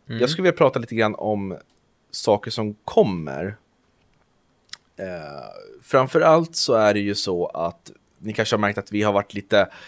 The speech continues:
Speaker 2: till och från när podcastavsnitten kommer. Det har varit jättemycket jobb för mig nu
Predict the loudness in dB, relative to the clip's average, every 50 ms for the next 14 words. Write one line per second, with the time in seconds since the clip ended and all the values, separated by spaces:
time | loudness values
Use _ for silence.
0 | -20 -20 -20 -20 -20 _ _ _ _ _ _ -6 -4 -2 0 0 -2 -2 2 2
1 | 2 4 4 2 0 -2 -2 0 0 0 0 _ -2 -2 -2 -2 -2 -4 -4 -2
2 | -2 -6 -8 -8 -10 -6 -6 -8 -4 0 2 2 2 2 -2 -2 0 0 0 0
3 | -2 _ _ -12 -12 -10 -2 2 2 2 2 -2 _ -8 -6 -2 -2 -2 -2 -2
4 | -2 -2 2 2 2 2 2 -2 -8 -10 -8 -6 -6 -4 -4 -6 -6 -8 -8 -8
5 | -8 -8 -8